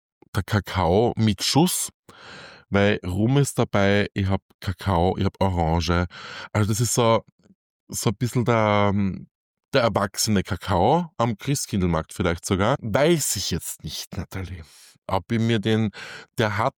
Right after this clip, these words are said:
mir schon gefallen. Ich weiß nicht, was mein Thema ist mit Kaffee oder Kakao und, und Rum. Irgendwas, mm, in mir stellt sie dann ein bisschen quer.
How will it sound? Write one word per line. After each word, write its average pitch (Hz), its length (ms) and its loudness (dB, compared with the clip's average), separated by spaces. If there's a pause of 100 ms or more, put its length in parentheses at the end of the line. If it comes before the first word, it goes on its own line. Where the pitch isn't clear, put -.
mir 151 140 2
schon 123 260 0
gefallen. 110 720 2 (300)
Ich 110 120 -2
weiß 104 240 0
nicht, 127 140 0
was 123 160 -2
mein 104 260 2
Thema 101 360 0
ist - 320 -4
mit 98 240 2 (1600)
Kaffee 107 800 2
oder 101 160 0
Kakao 98 580 2
und, - 720 -2 (180)
und 95 360 -2
Rum. 85 360 2 (1040)
Irgendwas, 117 1120 0 (1160)
mm, 107 480 -2 (320)
in 120 340 0
mir 110 580 2 (720)
stellt - 380 -4
sie 107 80 0
dann 87 160 2
ein 87 100 2
bisschen 90 240 -4
quer. - 300 -4